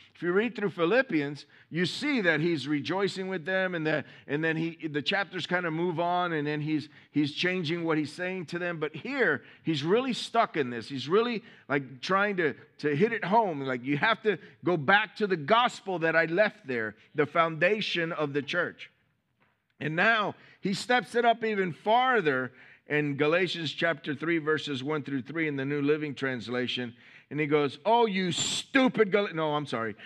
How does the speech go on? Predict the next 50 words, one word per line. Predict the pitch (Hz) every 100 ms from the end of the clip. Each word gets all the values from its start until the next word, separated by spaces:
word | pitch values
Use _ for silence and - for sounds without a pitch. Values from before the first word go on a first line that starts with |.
| - -
"You, | 165 214 190 - - -
you | 202 196
foolish," | - 277 311 285 233 - - -
I | 147
used | 202 170
the | 165 165
S | 202 -
word. | 151 123 104 - _ _ _
My | 123
kids | 139 165 151
were | 139
growing | 113 139 135 131
up | 127 123
and | 120
they |
said, | 117 247
"Oh," | 392 349 - - -
and, | 233
you | 226
know, | 240 135 131
they | 139
would | 139 117 - _ _ _ _ _
snitch | - 147 170 -
on | 147 127
each | 104
other. | 131 123 123
And | 127
they |
say, | 123 202
"Oh, | 233
the, | 156 - -
uh, | 131 131
so-and-so, | - 233 254 185 175
my | 160
sister | 151 240 247 196
used | 175 185 156
the | 156
S | 190 151
word." | 151 120 120
Oh, | 151 143
man, | 147 143 139
we're, | 139
like, | 139 120
wondering | 143 139 135 135
what | 135
it | 127
is. | 139 131 123
It | 120
says, | 135
"Stupid." | - - - 381 247 -